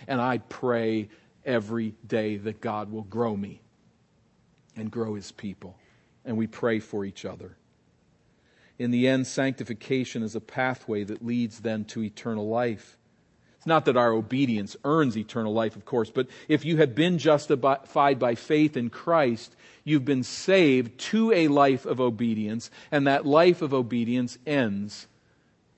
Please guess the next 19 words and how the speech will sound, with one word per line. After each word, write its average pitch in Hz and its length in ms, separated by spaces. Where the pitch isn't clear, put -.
in 113 200
God's 120 360
gift 113 320
of 104 100
eternal 107 460
life. 104 500
Indeed, 117 360
eternal 123 480
life 123 420
is 123 140
the 120 80
quality 135 680
that 131 180
we 131 180
enjoy 131 440
now 131 580
in 120 140
our 107 180
life 104 580